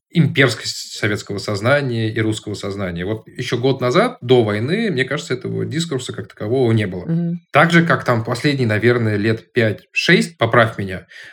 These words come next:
Speaker 1: всё, что касается женщин, феминизма, взгляда на женщин,
Speaker 2: Мгм.
Speaker 1: тоже очень сильно изменилось, а до этого не было. И очень хорошо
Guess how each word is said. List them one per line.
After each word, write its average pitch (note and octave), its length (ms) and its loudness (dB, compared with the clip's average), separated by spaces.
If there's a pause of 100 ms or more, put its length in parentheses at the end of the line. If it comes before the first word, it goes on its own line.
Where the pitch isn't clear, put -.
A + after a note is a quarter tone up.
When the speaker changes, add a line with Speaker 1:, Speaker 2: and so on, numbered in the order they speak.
Speaker 1:
всё, - 140 4
что E3+ 120 4
касается C3 440 2
женщин, B2+ 680 2
феминизма, A#2 840 2
взгляда A#2 460 4
на G#2 100 0
женщин, F#2+ 460 -6
Speaker 2:
Мгм. F#3 280 -2
Speaker 1:
тоже D3+ 240 6
очень A2+ 200 2
сильно G#2+ 280 -4
изменилось, C3+ 400 0
а - 120 2
до D3+ 180 6
этого B2+ 220 2
не A2 140 2
было. F#2 280 -6
И A2 380 -2 (200)
очень C#3+ 160 -12
хорошо - 220 2